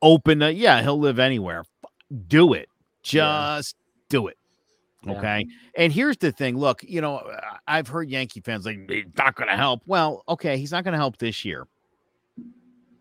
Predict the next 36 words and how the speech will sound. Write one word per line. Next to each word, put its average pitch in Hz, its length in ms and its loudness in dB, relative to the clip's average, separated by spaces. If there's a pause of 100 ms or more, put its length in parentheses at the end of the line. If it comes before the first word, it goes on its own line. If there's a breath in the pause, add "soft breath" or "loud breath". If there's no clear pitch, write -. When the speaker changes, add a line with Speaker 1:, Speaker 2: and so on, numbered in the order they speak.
(640)
Speaker 1:
Or 113 160 -8
maybe 135 240 2
he 110 140 -8
will. 85 200 -10 (160)
Well, 113 360 -8
remains 120 520 -4
to 110 60 -8
be 101 120 -6
seen. 87 360 -10 (800)
This 113 340 -4
is 156 140 -4
a 175 60 0
guy 78 580 -4 (1040)
who, 110 280 -2
again, 110 380 -2
I 104 80 2
realize 107 360 -4
it's 95 140 -12
a 98 40 -8
huge 98 340 -8
investment, 101 720 -4
but 101 340 -6 (220)
you're 139 280 -2
probably 196 340 0
gonna, 123 340 -2
you, 175 380 -6
you'd 202 240 -2
be 247 160 -2
looking 269 360 -2
to 247 100 -2
pony 175 420 -2
up 147 180 -4
in 139 80 -4
the 127 120 -4
offseason 127 640 -6
anyway. 95 600 -8